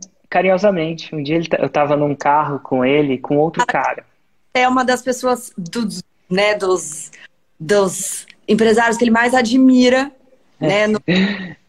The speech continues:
Speaker 1: E o
Speaker 2: É.
Speaker 1: jeito de Damásio de virar é muito bom, porque um dia eu tava no carro com um cara que não me con-, nem que, assim, não me conhecia, falou assim, "Aê, tu não conhece esse cara não?" Falou pra mim, do cara pra mim. Aí eu falei assim, aí o cara falou assim, Não,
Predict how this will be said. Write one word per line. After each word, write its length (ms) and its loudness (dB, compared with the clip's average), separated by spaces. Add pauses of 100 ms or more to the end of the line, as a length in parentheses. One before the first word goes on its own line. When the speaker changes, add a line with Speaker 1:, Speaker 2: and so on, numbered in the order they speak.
(140)
Speaker 1:
E 140 4
o 40 6
Speaker 2:
É. 40 4
Speaker 1:
jeito 320 2
de 100 2
Damásio 480 2
de 140 -4
virar 300 2
é 40 0
muito 220 -2
bom, 240 -2
porque 160 -2
um 80 0
dia 120 0
eu 60 -2
tava 160 -2
no 100 0
carro 320 -4
com 100 -8
um 80 -10
cara 360 0
que 120 -10
não 100 0
me 100 2
con-, 200 -2
nem 220 0
que, 120 -2
assim, 320 2
não 140 4
me 100 2
conhecia, 400 0
falou 100 -12
assim, 300 -10 (100)
"Aê, 440 0 (180)
tu 100 2
não 100 4
conhece 380 2
esse 140 -4
cara 320 2
não?" 260 4
Falou 260 0
pra 160 0
mim, 300 -4
do 100 0
cara 280 0
pra 140 -2
mim. 180 -2 (640)
Aí 80 4
eu 80 4
falei 200 2
assim, 320 -4
aí 120 4
o 60 0
cara 140 0
falou 140 -12
assim, 140 -14 (160)
Não, 380 -2